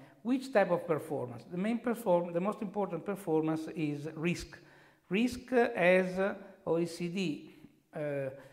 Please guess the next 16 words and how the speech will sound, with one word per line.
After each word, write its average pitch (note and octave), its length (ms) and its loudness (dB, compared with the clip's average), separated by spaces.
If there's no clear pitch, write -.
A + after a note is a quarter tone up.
established, E3 720 0
uh, C3+ 340 -4
ten D#3+ 200 -2
years D3+ 280 -4
ago, F3 300 2
uh, - 40 0
risk A3+ 400 0
of E3+ 120 4
adverse G3 460 2
impacts, F#3+ 540 -2
uh, A#3 160 -2
on, E3 360 0
uh, F3+ 220 -2
organization E3 920 -2
and, D#3 400 -4
uh, C3 80 -2